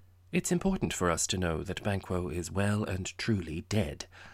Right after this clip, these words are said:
and this is why Shakespeare gives us such a striking sense of how brutal the killing was, and how unceremoniously the murderers left him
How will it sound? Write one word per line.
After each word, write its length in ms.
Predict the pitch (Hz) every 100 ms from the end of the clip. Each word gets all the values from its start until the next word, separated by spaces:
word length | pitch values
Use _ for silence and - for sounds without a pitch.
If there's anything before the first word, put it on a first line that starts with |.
| - - -
and 120 | 104
this 180 | 104 113
is 120 | 139
why 120 | 110 101
Shakespeare 420 | - 90 - 85
gives 240 | 92 87
us 100 | 87
such 200 | - 95
a 40 | -
striking 540 | - 107 117 - 107
sense 400 | - 101 95 -
of 120 | -
how 140 | - 90
brutal 460 | - 110 - 85
the 100 | -
killing 400 | - 98 80 73
was, 400 | 92 101 - - - - - - - - -
and 240 | 110 107
how 200 | - 95 -
unceremoniously 1000 | 95 - 87 85 92 120 85 - 69 67
the 100 | 90
murderers 540 | 92 92 90 82 85
left 380 | 87 107 - -
him 260 | - -